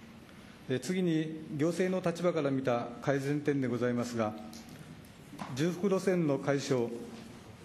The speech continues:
循環バスの導入により、より効果的な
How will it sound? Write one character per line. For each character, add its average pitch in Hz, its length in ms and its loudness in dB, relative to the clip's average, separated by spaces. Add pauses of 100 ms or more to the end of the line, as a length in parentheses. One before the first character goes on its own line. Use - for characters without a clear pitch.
循 151 200 2
環 202 240 4
バ 185 100 4
ス - 140 -8 (100)
の 139 240 2
導 147 280 4
入 165 180 2
に 160 100 2
よ 160 100 4
り、 113 160 0 (560)
よ 156 140 4
り 170 100 2
効 175 200 4
果 190 120 4
的 185 220 2
な 139 300 4